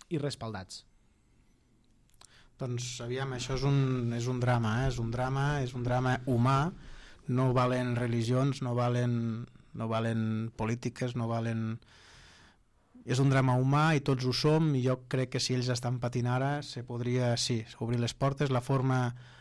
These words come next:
Speaker 2: en tema, si tu preguntes el nom, apuntes el nom, i quan este senyor tingui el país sense guerra i este senyor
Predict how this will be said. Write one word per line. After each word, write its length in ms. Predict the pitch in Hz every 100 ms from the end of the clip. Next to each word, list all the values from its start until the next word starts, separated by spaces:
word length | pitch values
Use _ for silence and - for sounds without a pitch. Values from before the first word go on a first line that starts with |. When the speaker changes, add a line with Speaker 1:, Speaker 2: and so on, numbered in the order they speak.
| -
Speaker 2:
en 100 | 123
tema, 280 | 123 127 127 123 120 117 - - - - -
si 180 | -
tu 220 | 127 135 135
preguntes 400 | 131 139 135 127
el 160 | 131
nom, 220 | 135 135 123
apuntes 380 | 123 131 127 127
el 80 | 127
nom, 240 | 131 127 117
i 80 | 117
quan 220 | 123 123
este 160 | 123
senyor 400 | - 127 131 131 123
tingui 220 | 127 127
el 60 | 127
país 380 | 123 127 123 120 -
sense 300 | - 120 - 123
guerra 320 | 135 123 113
i 100 | 117
este 140 | 117 123
senyor 320 | 120 127 123